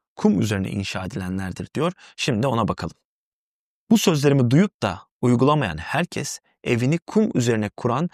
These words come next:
budala adama benzer. Yağmur yağar, seller basar, yeller eser, evi sarsar. Ev yıkılır, yıkılışı da korkunç olur." Aslında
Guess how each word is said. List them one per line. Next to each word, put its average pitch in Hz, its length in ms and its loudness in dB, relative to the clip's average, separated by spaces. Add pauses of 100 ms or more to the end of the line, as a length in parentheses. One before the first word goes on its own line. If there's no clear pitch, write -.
(200)
budala 131 520 2
adama 104 380 -2
benzer. 82 440 -8 (300)
Yağmur 117 340 2
yağar, - 360 -4 (260)
seller 110 480 0
basar, - 380 -10 (200)
yeller 101 360 0
eser, 78 420 -10 (180)
evi 98 180 2
sarsar. - 560 -6 (440)
Ev 123 140 6
yıkılır, 117 520 -2 (360)
yıkılışı 98 520 -2
da 127 180 -6 (340)
korkunç 90 460 -4
olur." - 280 -10 (120)
Aslında 190 260 0